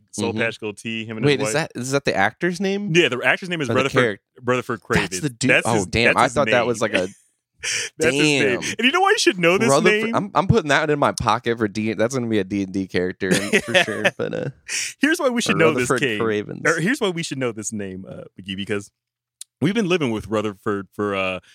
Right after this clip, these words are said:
Speaker 1: since childhood, and we didn't know it, all right? He was
Speaker 2: Oh?
Speaker 1: reporter number one in RoboCop. <laughs> Didn't, didn't realize that one.
Speaker 2: Oh.
Speaker 1: He was white promoter in Ray. Now, that's a biopic I've seen. I, I, I don't know if you've done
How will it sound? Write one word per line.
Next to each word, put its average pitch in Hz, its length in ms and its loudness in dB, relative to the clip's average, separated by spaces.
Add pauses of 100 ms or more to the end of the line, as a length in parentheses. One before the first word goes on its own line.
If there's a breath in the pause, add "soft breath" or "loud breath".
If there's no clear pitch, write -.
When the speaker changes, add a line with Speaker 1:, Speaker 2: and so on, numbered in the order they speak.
Speaker 1:
since 160 200 -2
childhood, 104 560 -4
and 98 120 -6
we 117 80 -2
didn't 107 180 -4
know 104 220 -4
it, - 160 -10
all 104 80 -6
right? 104 240 -4 (360 soft breath)
He 247 140 0
was 262 300 0 (240 soft breath)
Speaker 2:
Oh? 117 260 4
Speaker 1:
reporter 302 420 2
number 226 360 0
one 139 480 -2
in 117 220 -2
RoboCop. 113 1000 -2
<laughs> 113 180 -20
Didn't, 175 240 0 (160)
didn't 233 400 0
realize 151 500 0
that 139 240 0
one. 107 320 -4 (580 loud breath)
Speaker 2:
Oh. 107 240 -8 (160)
Speaker 1:
He 220 140 2
was 214 280 2 (100)
white 170 480 2
promoter 165 720 0
in 110 320 -2
Ray. 107 560 -2
Now, 131 120 2
that's 156 140 0
a 160 40 -6
biopic 131 400 0
I've 104 180 0
seen. 95 300 -6
I, 101 60 0
I, 104 160 -4
I - 20 -4
don't 104 340 -4
know 98 60 -4
if 92 100 -6
you've 98 160 -8
done 143 140 2